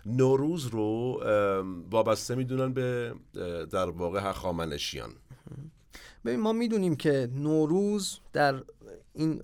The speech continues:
Speaker 2: فلات ایران، در منطقهٔ آسیای مرکزی و آسیای غربی از قبل از هخامنشیان هم بوده.
Speaker 1: مهم.
Speaker 2: این رو می‌دونیم. اما از دوران داریوش کبیر بوده که، اه، نوروز تبدیل می‌شه به جشن رسمی ما،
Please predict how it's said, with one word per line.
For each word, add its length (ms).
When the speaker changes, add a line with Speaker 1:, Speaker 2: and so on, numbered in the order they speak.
Speaker 2:
فلات 440
ایران، 600
در 120
منطقهٔ 500
آسیای 400
مرکزی 520
و 60
آسیای 440
غربی 440
از 200
قبل 260
از 140
هخامنشیان 800
هم 180
بوده. 400
Speaker 1:
مهم. 120
Speaker 2:
این 120
رو 60
می‌دونیم. 420
اما 300
از 200
دوران 520
داریوش 500
کبیر 640
بوده 260
که، 400
اه، 460
نوروز 380
تبدیل 300
می‌شه 200
به 80
جشن 420
رسمی 420
ما، 280